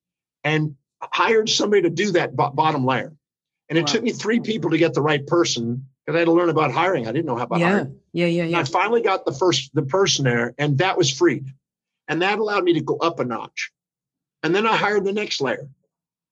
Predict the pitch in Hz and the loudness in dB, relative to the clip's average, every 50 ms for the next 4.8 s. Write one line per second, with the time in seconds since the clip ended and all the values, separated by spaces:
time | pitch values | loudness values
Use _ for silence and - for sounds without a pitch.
0 | _ _ _ _ _ _ _ _ - 170 170 170 175 175 175 170 175 233 262 240 | _ _ _ _ _ _ _ _ 0 0 2 2 2 2 2 2 2 2 2 2
1 | 214 165 151 170 165 165 165 180 202 233 254 214 233 233 226 185 156 180 190 190 | 2 2 2 2 4 4 2 2 2 0 0 0 -2 -2 -2 -2 0 0 0 0
2 | 170 131 - 170 151 151 151 156 165 196 220 214 - - 190 185 165 143 127 120 | 0 0 0 -2 0 0 2 2 2 2 2 0 0 0 2 4 4 4 2 2
3 | 123 131 143 135 - - 165 165 151 151 151 151 143 - 175 175 151 - - 151 | 0 0 -2 -2 -2 -2 -2 -2 0 0 0 0 0 0 0 0 -2 -2 -2 -2
4 | 143 156 160 151 - - 131 123 135 135 123 143 139 - - - | 0 2 2 2 0 -2 -2 0 0 0 0 -2 -4 -10 -12 -18